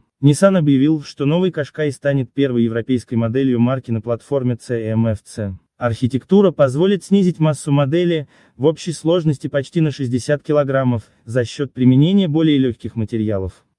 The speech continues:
К примеру, двери, передние крылья и капот кроссовера будут выполнены из алюминия, который позволит автомобилю похудеть на двадцать один килограмм. Крышку багажника выполнят из композита. Из линейки силовых агрегатов исчезнет дизельный мотор.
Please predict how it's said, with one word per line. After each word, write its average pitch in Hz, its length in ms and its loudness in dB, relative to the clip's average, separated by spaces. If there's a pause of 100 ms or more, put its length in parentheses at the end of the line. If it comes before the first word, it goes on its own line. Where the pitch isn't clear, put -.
К - 80 -20
примеру, 139 420 4
двери, 147 380 2
передние 131 480 2
крылья 156 320 2
и 139 80 0
капот 135 320 -6
кроссовера 147 540 -2
будут 143 280 -2
выполнены 175 460 2
из 131 80 -2
алюминия, 139 640 2 (220)
который 170 360 -2
позволит 147 480 0
автомобилю 131 560 0
похудеть 151 460 -2
на 123 120 -2
двадцать 123 420 -2
один 117 280 0
килограмм. 101 640 -2 (120)
Крышку 175 360 0
багажника 170 580 2
выполнят 208 420 2
из 202 140 -2
композита. 135 720 0 (220)
Из 131 180 0
линейки 139 440 2
силовых 120 360 -4
агрегатов 131 540 0
исчезнет 165 560 -2
дизельный 139 360 0
мотор. 123 440 -4